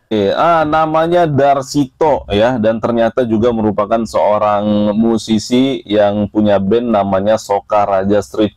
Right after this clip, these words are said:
Crew. Oke, motivasimu apa, bro? Hah? Mungkin, eh, apa sih kok band cewek-cewek gini bisa jadi tamu di sini? Mungkin gitu ya dalam pikirannya ya.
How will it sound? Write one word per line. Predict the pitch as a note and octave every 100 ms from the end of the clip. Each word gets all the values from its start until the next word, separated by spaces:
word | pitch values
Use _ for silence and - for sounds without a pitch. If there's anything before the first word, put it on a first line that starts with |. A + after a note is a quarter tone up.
| -
Crew. | - D3 A2 E2+ -
Oke, | - G#2+ A2 - - B2+ C#3 C#3+ A2+ -
motivasimu | B2+ C#3+ D#3+ D3+ D3+ D3 D3+ D#3 E3+
apa, | C#3+ D3+ - D3+ B2+
bro? | A2+ A#2 E3 E3+ C3+ F#2+ F2+
Hah? | A2 C#3 D3 - -
Mungkin, | A#2+ A#2+ D#3 D#3 C3
eh, | F#2+ A2 G#2+ G2+ - _ C#3
apa | C#3 E3+
sih | - F3
kok | - D#3+ - _ _ _ _ A2+
band | C#3 C3
cewek-cewek | C#3+ C3+ C3+ C#3 C3 C3+
gini | A#2+ C3 D3+ C3
bisa | B2 B2
jadi | A#2+ A#2+
tamu | A2 A#2 A2+ A#2+ B2+
di | A#2+
sini? | - B2+ C#3
Mungkin | B2+ C#3 E3+ D3
gitu | C#3 F3
ya | C3+ C3+
dalam | B2 A#2+ B2
pikirannya | A#2+ B2 A#2+ A#2+ B2
ya. | A2